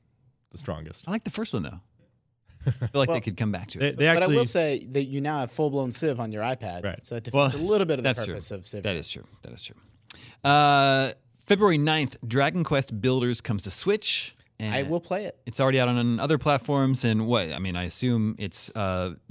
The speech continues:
Speaker 2: Dr-, Minecraft in the Dragon Quest universe.
Speaker 3: Sort of. I mean, it's half and half, right? Like, half R P G, half Minecraft, you know, block builder, and
Speaker 2: Yeah.
Speaker 3: that's a Justin game if I've ever seen one, and just didn't get around to it. Now that it's on Switch, it's like,
Speaker 2: Yeah.
Speaker 3: now, now's that's game,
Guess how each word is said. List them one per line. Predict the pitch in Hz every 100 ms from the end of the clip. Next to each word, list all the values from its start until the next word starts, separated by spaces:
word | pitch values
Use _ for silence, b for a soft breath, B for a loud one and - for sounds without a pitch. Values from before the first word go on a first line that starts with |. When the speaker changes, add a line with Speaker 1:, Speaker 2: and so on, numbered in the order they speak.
| 101 -
Speaker 2:
Dr-, | 120
Minecraft | 127 123 117 120 107 104
in | 107 98 98
the |
Dragon | 95 98 95
Quest | 92 85
universe. | 85 64 65 - - -
Speaker 3:
Sort | - - -
of. | 143
I |
mean, | 143
it's | 147
half | 156 135
and | 120
half, | 110 95
right? | - 101
Like, | 101 101
half | 113 110
R | 117
P | 110 113
G, | 107 107
half | 104 107 101
Minecraft, | 107 107 113 110 107 -
you | 117 110
know, | 101
block | 107 101 -
builder, | 113 107 110 110 110
and | 101 95 92
Speaker 2:
Yeah. | 64
Speaker 3:
that's | 98 92 107
a | 92
Justin | 117 113 -
game | 110 113
if | 110 110
I've | 104
ever | 101 101
seen | - 156
one, | 151 147 147
and | 123
just | 110 113
didn't | 135 131
get | 127
around | 120 123 135 131
to | 135
it. | 127 -
Now | 104 101
that | 98
it's | 92
on | 101
Switch, | 98 - 113 - - -
it's | 104 -
like, | 95 -
Speaker 2:
Yeah. |
Speaker 3:
now, | 117 131 -
now's | 110 131 135
that's | 127 117 -
game, | 120 117 110 110